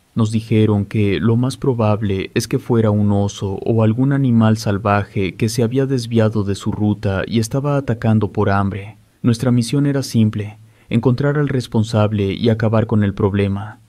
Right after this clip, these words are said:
Cuando llegamos a la sierra, lo primero que hicimos fue establecer un perímetro.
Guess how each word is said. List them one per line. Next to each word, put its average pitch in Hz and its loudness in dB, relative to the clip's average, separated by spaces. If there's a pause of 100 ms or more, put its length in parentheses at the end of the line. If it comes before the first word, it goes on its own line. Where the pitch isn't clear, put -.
(1160)
Cuando 117 2
llegamos 135 -2
a 135 -2
la 110 0
sierra, 104 -2
lo 113 4
primero 127 0
que 131 0
hicimos 107 0
fue 127 2
establecer 127 -2
un 110 2
perímetro. 101 -2